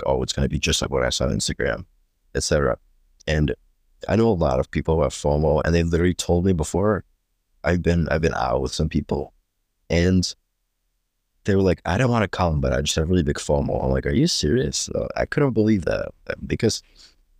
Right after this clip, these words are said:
the only time I feel like I've had fomo was in crypto. <laughs> That's where I lost all my money. Jeez. That's where I lost all my money. And so it was kinda cr-, it was, it was something to think about for me,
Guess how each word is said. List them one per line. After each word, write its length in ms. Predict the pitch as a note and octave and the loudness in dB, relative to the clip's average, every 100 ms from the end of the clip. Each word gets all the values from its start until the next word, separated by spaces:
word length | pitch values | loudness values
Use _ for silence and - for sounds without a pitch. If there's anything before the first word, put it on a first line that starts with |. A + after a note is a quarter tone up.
| _ | _
the 120 | A#2+ A#2 | 0 2
only 140 | C#3+ | 2
time 180 | - C#3+ | 2 0
I 60 | |
feel 140 | C3 B2 | 2 0
like 80 | A#2+ | 0
I've 120 | A#2+ | 0
had 140 | G#2+ | -2
fomo 560 | - - D#2+ A2 B2+ - - | -2 0 2 2 0 -4 -4
was 140 | G2 | 0
in 120 | F2+ | 2
crypto. 460 | D#2 D#2 C#2 D2 B1 - - | 0 -4 -2 -4 -4 -6 -14
<laughs> 240 | - - | -8 -4
That's 440 | B2+ A2+ F#2 D#2+ - | 0 0 2 0 2
where 100 | F2 | 2
I 20 | |
lost 260 | F2 - - | 2 0 -4
all 220 | - D2+ | -4 -2
my 40 | |
money. 240 | C#2 - - - - - - | -2 -4 -10 -20 -20 -20 -14
Jeez. 400 | - - - - - | -10 -10 -12 -10 -6
That's 160 | - | 0
where 100 | A2+ | 2
I 20 | |
lost 240 | G2 E2+ - | 2 2 2
all 80 | E2+ | 2
my 80 | |
money. 320 | D#2+ D#2+ D2+ - _ _ _ _ _ _ _ _ _ _ | 2 2 0 -4 _ _ _ _ _ _ _ _ _ _
And 580 | C#2+ E2+ F2 F2+ F2+ E2 - - | 0 2 2 2 2 -2 -10 -4
so 140 | - | 0
it 20 | |
was 100 | G#2+ | 0
kinda 220 | - A2+ - | 0 -2 -2
cr-, 160 | - | -4
it 140 | C#2+ C#2 | -2 -2
was, 360 | D2+ - - | -2 -4 -4
it 60 | E2+ | -2
was 140 | E2 | 0
something 320 | - D2+ - E2 | 0 -2 -2 -4
to 80 | |
think 240 | - E2+ E2 | -2 -2 0
about 260 | E2+ D2+ | 0 0
for 120 | - F#2+ | 0 2
me, 260 | F#2+ F#2 | 2 0